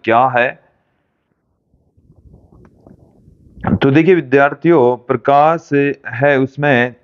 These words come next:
चारों तरफ प्रकाश सदिश उपस्थित होते हैं और साधारण प्रकाश में उपस्थित प्रकाश सदिशों को एक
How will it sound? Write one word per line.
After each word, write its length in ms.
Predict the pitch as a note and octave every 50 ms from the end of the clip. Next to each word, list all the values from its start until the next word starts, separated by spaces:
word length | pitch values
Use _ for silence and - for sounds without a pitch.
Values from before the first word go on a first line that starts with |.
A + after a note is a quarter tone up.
| _
चारों 440 | - C#3 B2 B2 B2+ C3 C#3+ D3+ D#3
तरफ 400 | - _ - C3+ B2+ B2+ - - _ - _ _ _ _ _ _ _ _ _ _ _ _ _ _ _ _ _ _ _ _ -
प्रकाश 420 | A2 A#2+ - C3 C#3 D3 D3+ C#3+
सदिश 420 | - - B2 A#2 C3 C#3 C3 -
उपस्थित 540 | A2 A2+ - - C3 B2+ - - C#3+ C3+ C#3
होते 260 | C3+ C3 C3 - -
हैं 260 | C#3 C3 C3+ C#3 D#3+ - _ _ _ _ _ _ _ -
और 160 | E3 E3+ C3+
साधारण 640 | C3 - - C3 A#2+ A#2 A#2 A#2 C3 D3 D3+ E3+ E3+
प्रकाश 540 | - - C3+ A#2+ - C3 C3+ C#3+ D3 - - C#3+
में 80 | C3
उपस्थित 560 | A#2 G#2+ - - C#3 C3+ - - D3+ C3+ - -
प्रकाश 380 | A#2 A2 - B2 B2+ C3 C3+
सदिशों 480 | B2 - B2+ A2+ A#2+ A#2+ - - C#3 C3
को 180 | - B2 - - -
एक 280 | G#2+ B2 C#3 C#3+ C3+